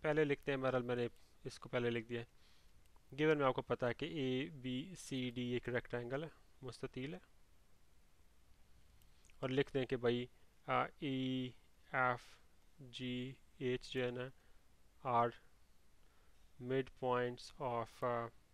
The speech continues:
एबीसीडी, सीडी, डीए।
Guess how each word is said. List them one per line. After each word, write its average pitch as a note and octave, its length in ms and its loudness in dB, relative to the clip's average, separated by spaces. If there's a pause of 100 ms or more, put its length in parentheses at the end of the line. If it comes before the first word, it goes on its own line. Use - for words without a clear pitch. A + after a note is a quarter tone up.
(580)
एबीसीडी, B2 1080 -2 (2500)
सीडी, A#2 800 -2 (220)
डीए। B2 680 -6